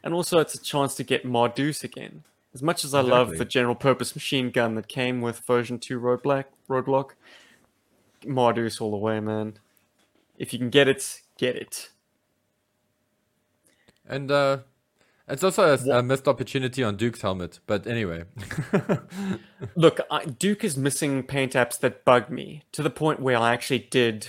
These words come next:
Speaker 1: what some Japanese catalogs insist that you do and customize the figure. I painted in his grenade, I painted in his,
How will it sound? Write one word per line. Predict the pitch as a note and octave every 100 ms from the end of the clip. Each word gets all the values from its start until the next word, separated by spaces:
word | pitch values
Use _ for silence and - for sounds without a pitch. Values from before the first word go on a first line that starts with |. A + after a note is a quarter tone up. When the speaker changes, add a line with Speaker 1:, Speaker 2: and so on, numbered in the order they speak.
| -
Speaker 1:
what | A#2+ A2+ - - - _ _ _ _
some | - B2+
Japanese | A2 C3 A#2+ B2 A#2+ A2+
catalogs | - A#2+ A2+ A2 G#2 -
insist | A#2 - B2+ -
that | -
you | A#2+
do | G#2 A#2 A2+
and | A#2+ G#2
customize | C3 A#2+ - A2 A2 G#2+
the | -
figure. | A2 A#2+ - - - _ _
I | -
painted | A#2+ C3 B2+ B2
in | C3+
his | C3 A#2
grenade, | C3 A#2 A2+ A2+ A2 _ _
I | A#2
painted | - C3 A#2 A#2+
in | A#2+ A2+
his, | A#2 A#2 G2+ - -